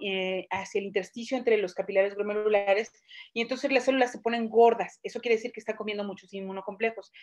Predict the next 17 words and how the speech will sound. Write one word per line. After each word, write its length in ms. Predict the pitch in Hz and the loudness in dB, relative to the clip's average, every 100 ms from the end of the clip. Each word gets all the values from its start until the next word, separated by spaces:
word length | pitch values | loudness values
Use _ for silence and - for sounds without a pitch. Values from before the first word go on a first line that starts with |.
| - - | -8 0
Es 100 | 240 | 2
la 80 | |
lesión 300 | 262 233 254 | 4 2 0
más 160 | 247 247 | -2 -2
frecuente 340 | 233 226 220 | -2 -2 -2
en 60 | 214 | -4
el 100 | 196 | -4
paciente 380 | 180 208 196 185 | -6 -6 -6 -2
pediátrico, 500 | 202 190 185 208 226 | 2 2 2 -2 0
pero 140 | 208 | 0
responde 400 | 185 - 214 202 | -2 -4 -4 -4
muy 260 | 202 190 185 | -6 -6 -6
bien. 240 | 165 151 _ _ _ - - - | -6 -6 _ _ _ -20 -18 0
Aquí, 300 | 233 233 269 | 0 0 0
¿qué 100 | 285 | 2
me 100 | 277 | 2
sugeriría? 880 | 262 233 214 208 196 208 175 165 | -2 0 0 0 -6 -2 -2 -2